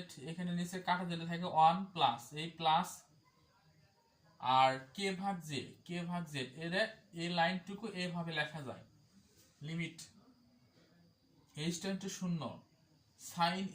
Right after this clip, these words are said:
a minus sin b, sin a minus sin b সূত্রের সময় লেখা যায় টু cos a plus b divided two sin a minus b divided two। তাহলে এখানে sin a minus sin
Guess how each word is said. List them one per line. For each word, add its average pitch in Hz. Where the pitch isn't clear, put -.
a -
minus 156
sin 151
b, -
sin 170
a -
minus 165
sin 165
b -
সূত্রের 165
সময় 156
লেখা 160
যায় 151
টু 185
cos 160
a 175
plus 170
b -
divided 151
two 135
sin 147
a 175
minus 175
b -
divided 127
two। 107
তাহলে 175
এখানে 214
sin 180
a -
minus 175
sin 160